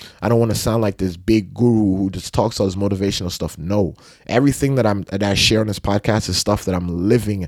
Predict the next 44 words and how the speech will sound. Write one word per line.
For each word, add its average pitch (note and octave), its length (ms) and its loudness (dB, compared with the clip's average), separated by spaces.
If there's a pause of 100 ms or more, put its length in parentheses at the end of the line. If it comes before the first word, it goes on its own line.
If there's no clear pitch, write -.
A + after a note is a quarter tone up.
(200)
I'm G2+ 140 -6
breathing, A2 640 2
I'm F2 240 -8
going A#2+ 340 2
through G#2+ 160 0
this G2 140 -2
stuff, - 240 -6
and F#2 80 -6
I'm F#2+ 100 -4
applying A2+ 480 0
it G#2 120 -4
in G#2 120 -6
my F#2+ 160 -4
life. - 720 -8
So, - 120 -2
you A2+ 80 4
know, B2+ 100 4
I'm A#2 160 2
saying G#2 400 -2 (720)
action C3+ 320 0
conquers A2+ 460 0
fear, G2+ 180 4
and F2+ 100 0
I F2 60 0
go G2+ 220 2
into A#2 160 -2
the - 100 0
office F#2 380 -2
and F#2 60 -2
we F#2 60 -4
start F#2+ 280 0
talking, G#2+ 400 0
and E2+ 240 -4 (680)
I - 60 -4
just A2 180 0
was F#2+ 160 0
straight - 480 0
up B2+ 160 0
with G2 140 0
him F2+ 160 -2
because E2+ 260 -4
I F#2+ 100 0
said, G#2 240 0
again, F#2+ 380 -2